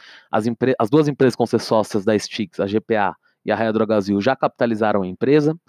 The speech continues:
não, ninguém sabe exatamente quanto, mas já deram valor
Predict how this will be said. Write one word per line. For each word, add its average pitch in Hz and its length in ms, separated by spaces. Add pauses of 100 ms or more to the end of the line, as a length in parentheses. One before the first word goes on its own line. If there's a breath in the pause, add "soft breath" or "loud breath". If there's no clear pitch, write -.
(300 soft breath)
não, 110 140 (100)
ninguém 113 320
sabe 110 200
exatamente 107 360
quanto, 117 320
mas 104 120
já 107 80
deram 113 240
valor 107 280